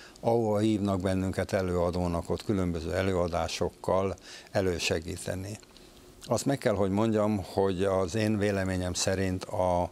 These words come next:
két ország kis és középvállalkozóinak, tehát az S M E szektornak a problémái ugyanazok. Még akkor is, hogyha a kínai, ö, középvállalatok mondjuk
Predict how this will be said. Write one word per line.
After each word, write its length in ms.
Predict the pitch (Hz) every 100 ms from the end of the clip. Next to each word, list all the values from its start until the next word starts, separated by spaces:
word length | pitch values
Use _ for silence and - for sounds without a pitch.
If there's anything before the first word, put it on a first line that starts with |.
| - - - - -
két 260 | - 131 -
ország 400 | 107 104 104 92
kis 400 | - 113 - - - - -
és 200 | 101 98
középvállalkozóinak, 1700 | - 95 92 85 87 90 85 - 87 85 87 90 92 98 90 95 101
tehát 240 | - 107 104
az 220 | 104 107
S 60 | -
M 80 | 98
E 80 | 92
szektornak 800 | - 87 - 82 78 82 87 92 - - - - - - -
a 100 | 101
problémái 580 | 92 120 110 101 92 92
ugyanazok. 680 | 87 90 87 85 76 - - -
Még 220 | - 107 104
akkor 260 | 101 107
is, 120 | 95
hogyha 460 | - 92 85 87 90
a 240 | 90 92
kínai, 640 | 87 117 101 95 90 95 98 -
ö, 220 | 110 98 95
középvállalatok 920 | - 95 90 85 92 87 87 85 85 -
mondjuk 360 | 90 85 80